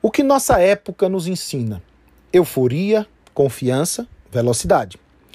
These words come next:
Temos de ser proativos. O que ela nos promete?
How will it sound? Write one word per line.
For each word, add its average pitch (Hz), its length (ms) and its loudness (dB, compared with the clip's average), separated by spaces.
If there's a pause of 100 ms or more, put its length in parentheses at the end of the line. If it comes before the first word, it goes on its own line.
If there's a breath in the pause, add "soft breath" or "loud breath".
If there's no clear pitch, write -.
(420 soft breath)
Temos 233 380 0
de 123 180 -6
ser 185 420 0
proativos. 160 1040 -2 (960 soft breath)
O 285 100 4
que 202 260 0
ela 160 460 2 (600)
nos 208 240 2
promete? 151 600 0